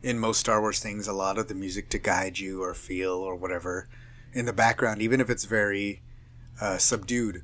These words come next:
But in this, there's a lot of, like, silence and a lot of empty scenes where there's dialogue with no music. Um, and that's interesting, and I liked it. But also the music, when it does hit, is, like, very, very powerful.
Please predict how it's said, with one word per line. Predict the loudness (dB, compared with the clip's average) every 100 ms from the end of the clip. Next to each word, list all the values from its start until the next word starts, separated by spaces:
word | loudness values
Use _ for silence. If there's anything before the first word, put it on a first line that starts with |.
| -16 -20 -20 -18 -16 -12 -2
But | 0
in | 4
this, | 6 6
there's | 4 0 0
a |
lot | 0 2 2
of, | 2 2
like, | 2 4
silence | 4 4 4 2 0 -2
and | -2 -2
a |
lot | 0 2 2
of | 0 0
empty | -2 -2 -2
scenes | 0 0 0 -2 -4 -4 -4 -6 -16 -16 -16 -14 -12 0
where | 2
there's | 4 4 4 2 0 0 -6 -16 -18 -16 2
dialogue | 4 6 8 6 6
with | 0
no | -2 -2
music. | -4 -8 -10 -12 -18 -20 -18 -16 -16 -16 -18 -18 -18 -18 -18 -18 -18 -18 -14 -6
Um, | -2 -2 -4 -8 -18 -10
and | -4 0
that's | 0 0
interesting, | 0 2 2 2 -2 -6 -10 -16 -18 -16 -14 -16 -8
and | -4 -2 -2 -4 -6 -4
I | -2
liked | 0 -2
it. | -10 -16 -18 -18 -16 -16 -16 0
But | 6 8
also | 8 8
the | 6
music, | 6 4 6
when | 4
it | 4
does | 6 4 4
hit, | 2
is, | 2 0
like, | -2
very, | 2 2
very | 2 0 2
powerful. | 0 0 -4 -12